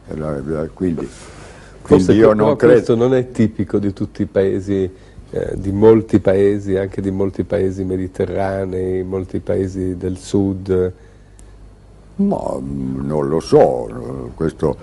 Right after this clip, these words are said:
Speaker 1: eh, questo non lo so. In Italia è certamente così e lo è da sempre, quindi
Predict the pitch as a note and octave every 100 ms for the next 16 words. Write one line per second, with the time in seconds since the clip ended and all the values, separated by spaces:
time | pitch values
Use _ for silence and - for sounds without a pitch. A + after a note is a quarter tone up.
0 | - - - C2 C#2 C2+ - - D#2 D2+
1 | C#2+ C2+ C#2 D2+ F2 F#2+ F#2+ C3+ C3+ B2
2 | A2 F#2+ - G#2+ F#2+ - F2 F2+ G2 F2+
3 | F#2+ E2+ E2+ D#2 D#2 F2+ F2 D2+ D2+ D#2+
4 | C#2+ D#2 D2 - D2+ C2 B1+ C2+ C#2+ -
5 | G2 F2